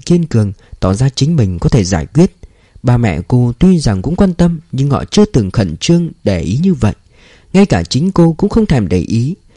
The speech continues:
Nhưng hiện tại có người quan tâm chăm sóc như vậy, ấm áp khiến cả người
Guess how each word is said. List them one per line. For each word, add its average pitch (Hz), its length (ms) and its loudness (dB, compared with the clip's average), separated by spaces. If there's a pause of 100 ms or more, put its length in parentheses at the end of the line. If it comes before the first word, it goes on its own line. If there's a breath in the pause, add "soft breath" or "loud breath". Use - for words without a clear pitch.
(160)
Nhưng 143 160 2
hiện 113 180 0
tại 85 200 -4
có 170 100 0
người 127 180 2
quan 165 200 0
tâm 165 180 0
chăm 170 240 -2
sóc - 240 -4
như 165 120 0
vậy, 117 220 -2 (320 soft breath)
ấm 113 180 0
áp 143 240 -2
khiến 196 120 0
cả 113 120 0
người 90 260 -2